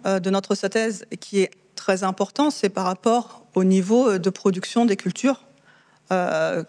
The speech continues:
que l'on essaye de produire. Eh bien, les systèmes diversifiés présentent des rendements qui sont souvent supérieurs aux systèmes peu diversifiés. On a repris ces deux métasynthèses qui,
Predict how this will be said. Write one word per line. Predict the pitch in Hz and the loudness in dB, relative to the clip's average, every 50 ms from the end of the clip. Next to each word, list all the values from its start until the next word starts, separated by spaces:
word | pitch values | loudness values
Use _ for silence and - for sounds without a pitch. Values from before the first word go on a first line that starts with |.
| _ - | _ -6
que | - | -4
l'on | 170 170 170 170 | -2 0 0 0
essaye | 180 180 - - 190 | 0 0 0 0 -2
de | 185 165 175 | 0 0 -2
produire. | 175 - - - 180 170 185 214 269 339 339 - - - - - _ - | -4 -4 -4 -4 -2 0 2 2 2 0 0 -4 -8 -20 -20 -18 _ -4
Eh | - 180 | -2 -2
bien, | 175 190 202 208 208 - - - - | 0 0 0 0 -2 -4 -6 -4 0
les | 190 196 | 0 0
systèmes | 196 - - 254 247 | 0 0 0 2 2
diversifiés | 233 226 202 208 202 - - 202 - - - 220 254 277 | 2 2 2 0 0 0 -4 -4 -4 -2 0 0 0 -2
présentent | - - - 226 202 220 226 240 | -2 -2 -2 -2 0 0 0 0
des | 208 220 | 0 0
rendements | 185 190 196 190 196 233 285 | 0 0 0 2 2 2 0
qui | - - | 0 -4
sont | - 220 | -6 -6
souvent | - - 202 202 202 | -4 -2 0 0 0
supérieurs | - - 220 196 - 208 185 190 190 196 226 269 - _ _ _ _ - | -2 -4 -6 -2 -2 -2 0 0 0 0 0 -2 -4 _ _ _ _ -2
aux | - 190 | -2 -2
systèmes | - - 190 - - 220 220 220 | 0 -2 -4 -2 -2 0 0 0
peu | 226 - 233 220 | -2 0 0 0
diversifiés. | 190 208 185 196 202 - - 196 - - - 190 185 _ - _ _ _ _ _ _ _ _ _ _ _ _ _ _ _ _ _ _ _ _ _ _ _ _ _ _ _ _ _ _ _ - - _ _ _ _ _ _ _ _ _ _ _ _ _ _ _ _ _ _ _ _ - - - - - _ _ _ _ _ _ _ _ _ _ _ _ - | 0 2 0 0 0 -2 -4 -8 -8 -8 -10 -12 -12 _ -16 _ _ _ _ _ _ _ _ _ _ _ _ _ _ _ _ _ _ _ _ _ _ _ _ _ _ _ _ _ _ _ -20 -20 _ _ _ _ _ _ _ _ _ _ _ _ _ _ _ _ _ _ _ _ -20 -20 -20 -20 -20 _ _ _ _ _ _ _ _ _ _ _ _ 0
On | 202 208 214 | 2 4 4
a | 214 220 | 4 4
repris | 226 233 226 - - 269 269 254 214 | 2 0 -2 0 0 0 2 2 0
ces | - - 226 196 | 0 0 -2 0
deux | 180 220 233 | 2 2 2
métasynthèses | 233 220 220 - 226 214 - - 202 202 - - 254 247 311 269 226 185 180 185 - - | 2 2 0 0 -2 -2 0 0 -2 0 0 0 0 0 0 0 -2 -2 -2 -4 -6 -10
qui, | - - - 240 247 269 - | -16 -6 0 0 2 2 2